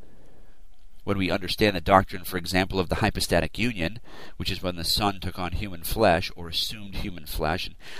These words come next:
how the human flesh and the divine nature stick together without mixing or becoming one another in essence,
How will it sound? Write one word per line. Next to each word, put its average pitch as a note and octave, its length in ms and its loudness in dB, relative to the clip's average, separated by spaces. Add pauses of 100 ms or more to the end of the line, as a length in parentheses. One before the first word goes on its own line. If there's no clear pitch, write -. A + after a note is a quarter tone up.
(100)
how G#2 240 8
the F2 100 -2
human A2 300 -2
flesh G2+ 320 4
and F2+ 80 -6
the E2+ 60 0
divine F2+ 320 0
nature F2 200 0
stick - 280 -2
together F2+ 380 4
without D#2+ 320 -4
mixing F2+ 640 0 (320)
or F2 80 -4
becoming F2 460 0
one E2+ 180 -2
another D#2+ 260 -2
in D2 140 -10
essence, - 580 -2